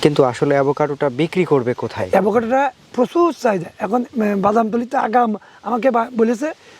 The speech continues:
Speaker 2: যে অ্যাভোকাডো দেবেন।
Speaker 1: আচ্ছা।
Speaker 2: মানে, উম, বে-, বেচা নিয়ে কোনো সমস্যা নেই।
Speaker 1: হুম, হুম।
Speaker 2: যেহেতু, আহ, ওই ঢাকায় যারা আর কি বড় বড় শপিং মল আছে, ওরা বিদেশ থেকে আমদানি করে।
Speaker 1: আচ্ছা।
Speaker 2: যদি আমাদের দেশে তা পায়, তাহলে ওরা বিদেশ থেকে আমদানি করবে না।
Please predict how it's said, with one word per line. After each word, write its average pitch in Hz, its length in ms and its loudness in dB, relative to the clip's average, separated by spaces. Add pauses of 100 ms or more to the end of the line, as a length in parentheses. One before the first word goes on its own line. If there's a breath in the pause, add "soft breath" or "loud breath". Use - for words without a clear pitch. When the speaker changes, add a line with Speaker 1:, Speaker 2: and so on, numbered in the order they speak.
Speaker 2:
যে - 80 0
অ্যাভোকাডো 214 280 2
দেবেন। 175 300 0 (200)
Speaker 1:
আচ্ছা। 123 200 -8
Speaker 2:
মানে, 214 80 -2
উম, 208 380 -4
বে-, 220 100 4
বেচা 233 320 0
নিয়ে 247 120 0
কোনো 254 160 -2
সমস্যা 214 400 -8
নেই। 208 180 -4 (100)
Speaker 1:
হুম, 127 80 -10
হুম। 113 100 -12 (140)
Speaker 2:
যেহেতু, 214 260 2
আহ, 233 200 -2
ওই 214 240 0 (440 loud breath)
ঢাকায় 226 340 2
যারা 214 140 2 (100)
আর 214 120 -4
কি 233 80 -2 (100)
বড় 220 140 4
বড় 214 100 4 (420 loud breath)
শপিং 233 260 2
মল 240 180 2
আছে, 147 120 -12 (260 soft breath)
ওরা 220 200 2
বিদেশ 214 240 4
থেকে 262 120 -2
আমদানি 185 300 -2
করে। 131 120 -6
Speaker 1:
আচ্ছা। - 320 -14
Speaker 2:
যদি 220 180 2
আমাদের 240 200 2 (100)
দেশে 220 220 -2
তা 285 140 2
পায়, 190 180 0 (260 soft breath)
তাহলে 214 200 2
ওরা 262 120 4
বিদেশ 208 260 0
থেকে - 140 -8
আমদানি 190 260 -2
করবে 160 220 -2
না। 143 40 -8